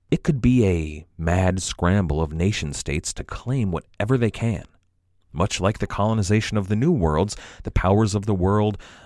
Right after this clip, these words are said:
America, England, France, Brazil, India, China, most certainly, will all try to create their own colonies there.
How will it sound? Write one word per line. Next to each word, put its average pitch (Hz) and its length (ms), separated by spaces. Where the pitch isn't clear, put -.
America, 90 840
England, 95 500
France, 90 640
Brazil, 92 640
India, 104 560
China, 92 460
most 90 300
certainly, 85 540
will 95 160
all 117 180
try 98 240
to 95 80
create 90 440
their 104 220
own 101 280
colonies 87 640
there. - 300